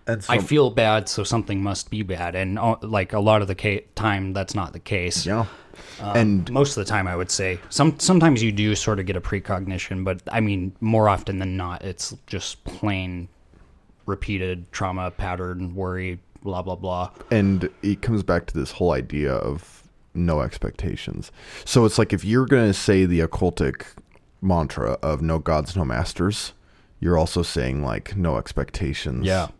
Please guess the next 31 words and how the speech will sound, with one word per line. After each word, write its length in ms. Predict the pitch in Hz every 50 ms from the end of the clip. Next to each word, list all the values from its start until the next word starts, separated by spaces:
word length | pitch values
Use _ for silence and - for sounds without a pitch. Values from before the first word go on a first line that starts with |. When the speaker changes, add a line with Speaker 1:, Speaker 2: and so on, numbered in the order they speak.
| _ _ _ -
Speaker 1:
That's, 280 | - 95 - - -
that's 240 | - 90 87 - -
what 140 | 73 65 53
I 200 | 50 62 71 -
think. 340 | - - - 53 52 - 107
Speaker 2:
Yeah. 160 | 104 85 95 - _ _ _ _ _ -
Speaker 1:
Yeah, 240 | 76 90 95 175 156
Speaker 2:
And, 120 | 143 123 113
like, 160 | 104 98 92
total 200 | - 117 113 104
Speaker 1:
very 100 | 76 76
much. 100 | 85 87
Speaker 2:
responsibility 680 | - - 104 98 92 - - 104 92 90 90 90 92 92
for 180 | 90 - - 98
your 220 | 92 90 90 92
own 260 | 92 92 90 92 90 -
state 400 | - - - 101 92 92 90 - -
Speaker 1:
Yeah. 240 | - 104 151 160 - - 110 -
Speaker 2:
of 140 | 98 90 -
being. 300 | 98 92 92 92 90 - - - - -
Speaker 1:
Yeah. 300 | 87 90 101 113 107 107
Speaker 2:
Um, 140 | 104 -
one 200 | 120 123 120 117
thing, 320 | - - 139 143 151 151 -
so 280 | - - - 127 117 110
this 200 | 107 123 123 -
has 120 | 156 143 -
helped 260 | 117 113 - - -
me 120 | 104 101
a 80 | 95 92
lot, 400 | 92 92 90 87 87 87 -